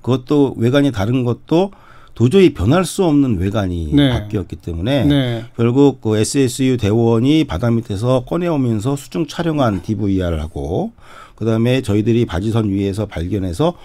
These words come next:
Speaker 1: 확보한 디브이알하고
Speaker 2: 음.
Speaker 1: 다른 물건이다.
Speaker 2: 그렇죠.
Speaker 1: 그렇죠.
Speaker 2: 뭐 벌써 그거부터 수사할 대상 되지 않습니까?
Speaker 1: 네, 그렇습니다.
Speaker 2: 누가
Speaker 1: 어.
Speaker 2: 먼저 가서 꺼내왔는지,
Speaker 1: 네.
Speaker 2: 왜 다시 꺼내오는 척하라고 했는지,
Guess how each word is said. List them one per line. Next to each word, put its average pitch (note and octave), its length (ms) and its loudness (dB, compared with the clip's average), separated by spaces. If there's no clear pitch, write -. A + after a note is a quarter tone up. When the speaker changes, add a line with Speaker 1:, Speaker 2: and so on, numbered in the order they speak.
Speaker 1:
확보한 D3+ 560 -2
디브이알하고 F#2 800 -4
Speaker 2:
음. G#2+ 420 -6
Speaker 1:
다른 G2+ 220 -2
물건이다. D#2 640 -8
Speaker 2:
그렇죠. C3+ 440 -6
Speaker 1:
그렇죠. G2 240 -14
Speaker 2:
뭐 D#4 140 0
벌써 A#3+ 220 4
그거부터 B3 500 6
수사할 A#3+ 480 2
대상 F3+ 380 2
되지 B2+ 280 0
않습니까? E3+ 600 0
Speaker 1:
네, F3 200 4
그렇습니다. D3+ 600 2
Speaker 2:
누가 F#3 260 8
Speaker 1:
어. G3+ 40 8
Speaker 2:
먼저 F3+ 340 6
가서 E3+ 240 2
꺼내왔는지, C3+ 800 2
Speaker 1:
네. F2 200 -4
Speaker 2:
왜 F3 360 2
다시 D#3+ 460 -2
꺼내오는 F3+ 480 4
척하라고 F3 540 -2
했는지, C#3+ 520 2